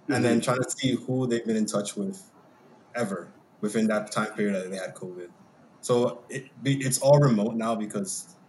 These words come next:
Speaker 1: you know, our school wants us to be safe and
Speaker 2: Mm-hmm.
Speaker 1: hospitals want students, whoever is volunteering to do this, to be safe. So it's all gonna be remote and pretty much either cold calling or just emailing people.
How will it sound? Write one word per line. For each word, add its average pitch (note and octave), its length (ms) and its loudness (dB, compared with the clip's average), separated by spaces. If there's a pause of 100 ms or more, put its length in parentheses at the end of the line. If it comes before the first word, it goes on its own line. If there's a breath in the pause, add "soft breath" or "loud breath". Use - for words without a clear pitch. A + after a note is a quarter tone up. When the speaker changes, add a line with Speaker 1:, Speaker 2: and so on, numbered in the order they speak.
Speaker 1:
you A2 80 -2
know, G#2+ 100 0
our G2+ 100 2
school G#2+ 320 -4
wants G2+ 220 -2
us G2+ 140 -8
to F#2 60 -16
be - 120 -16
safe - 380 -12
and E2+ 240 -16 (240)
Speaker 2:
Mm-hmm. B2+ 80 -6
Speaker 1:
hospitals G#2 400 -4
want G2 240 -4
students, G2+ 440 -4
whoever G2+ 260 -4
is F#2+ 100 -6
volunteering F#3+ 540 -6
to - 100 -10
do G3 80 -10
this, F#3+ 220 -10
to - 60 -16
be - 100 -18
safe. F#3 320 -10 (580)
So C3 160 0
it's B2 100 0
all C3 140 0
gonna C3+ 140 4
be B2+ 100 2
remote G#2 400 0
and G2 140 -8
pretty G#2 160 -4
much G#2 260 -6 (160)
either A2 240 -4
cold G#2+ 260 -6
calling A2 520 -2
or F2+ 280 -12 (960)
just G#2 260 -6
emailing G2+ 380 -2
people. G2+ 340 -6